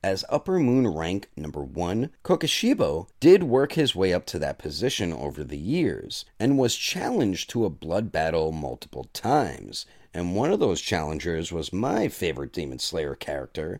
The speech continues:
Akaza. So anytime there is a blood battle, the winner is allowed to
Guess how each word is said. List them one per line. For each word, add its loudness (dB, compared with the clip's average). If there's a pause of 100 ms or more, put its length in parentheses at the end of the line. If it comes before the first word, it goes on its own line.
(120)
Akaza. -2 (180)
So 0
anytime 0
there 2
is -2
a -2
blood -2
battle, -2
the -2
winner 0
is -4
allowed -2
to -10